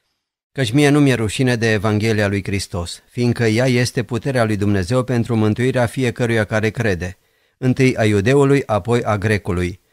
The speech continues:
deoarece în ea este descoperită o dreptate pe care o dă Dumnezeu prin credință și care duce la credință, după cum este scris,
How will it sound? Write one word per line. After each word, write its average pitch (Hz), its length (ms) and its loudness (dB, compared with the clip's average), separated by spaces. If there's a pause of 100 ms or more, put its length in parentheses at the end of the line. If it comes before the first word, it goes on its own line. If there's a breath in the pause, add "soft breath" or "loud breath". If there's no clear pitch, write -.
(220)
deoarece 113 460 0
în 147 100 4
ea 123 120 4
este 127 240 0
descoperită 120 680 -2
o 110 80 2
dreptate 120 540 -2
pe 135 140 -6
care 107 260 -2
o 95 140 0
dă 120 160 0
Dumnezeu 117 600 0
prin 143 300 2
credință 110 540 0
și 131 160 -2
care 117 260 0
duce 131 240 -2
la 104 120 2
credință, 131 720 0
după 135 280 -4
cum 127 180 0
este 104 320 0
scris, 131 400 -2